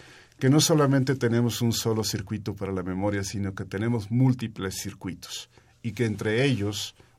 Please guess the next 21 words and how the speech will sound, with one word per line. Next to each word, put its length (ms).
unen 260
sus 220
esfuerzos 640
para 200
mantener 600
nuestra 640
experiencia, 680
nuestra 320
identidad. 440
De 60
tal 180
suerte, 280
si 140
uno 140
falla, 400
quedan, 420
vamos 280
a 80
decir, 280
tengo 240
diez, 320